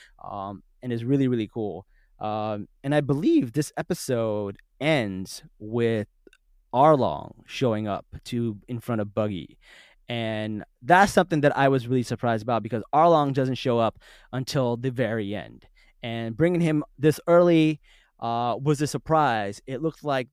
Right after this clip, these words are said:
they switched him out with some characters, uh, but it was very, very interesting to, to see. And we also, I believe, there is a little bit of reference to,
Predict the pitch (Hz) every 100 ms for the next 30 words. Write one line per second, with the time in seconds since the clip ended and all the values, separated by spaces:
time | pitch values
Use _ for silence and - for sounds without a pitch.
0 | _ 131 123 110 - 143 143 - 143 117
1 | - 120 147 170 _ - 151 - 160 160
2 | - 160 160 185 196 202 - _ _ _
3 | _ 104 110 110 113 110 110 107 _ _
4 | _ _ _ - _ - 117 - 139 135
5 | 131 156 143 135 123 113 110 110 98 -
6 | 107 101 92 - 107 - 107 95 87 -
7 | 113 110 117 - 135 - 127 113 107 101
8 | - 110 95 92 101 113 98 90 82 _
9 | 113 101 113 107 98 101 104 104 104 -
10 | 104 - - 101 90 87